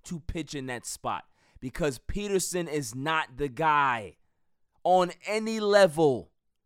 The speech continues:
Triple A, double A, single A, it doesn't matter. He's awful. Treat him as such. A D F A should be coming.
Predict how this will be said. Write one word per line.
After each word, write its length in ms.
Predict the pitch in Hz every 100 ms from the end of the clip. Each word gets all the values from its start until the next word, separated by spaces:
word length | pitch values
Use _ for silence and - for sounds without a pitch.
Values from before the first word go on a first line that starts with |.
| _
Triple 460 | - 233 175 208 202
A, 400 | 196 190 180 170 _ _
double 440 | - 202 175 190 185
A, 400 | 185 180 165 - _
single 580 | - - 220 220 190 190
A, 360 | 190 190 175 165 -
it 340 | 165 160 120
doesn't 480 | 123 196 180 170 175
matter. 640 | 160 165 165 160 147 104 - _ _ _ _ _ _ _ _
He's 160 | 160 165
awful. 580 | 214 214 175 165 101 _ _ _ _ _ _ _ _ _ _ _ _ _ _ _ _ _
Treat 220 | - 226 226
him 100 | 208
as 120 | 185
such. 500 | 208 180 - - - _ _ _ _ _ _ _ _ _ _ _ _ _ _ _ _ _ -
A 100 | 185
D 240 | 170 233
F 160 | 220 220
A 140 | 220
should 220 | 202 214
be 100 | 180
coming. 480 | 185 196 175 160 123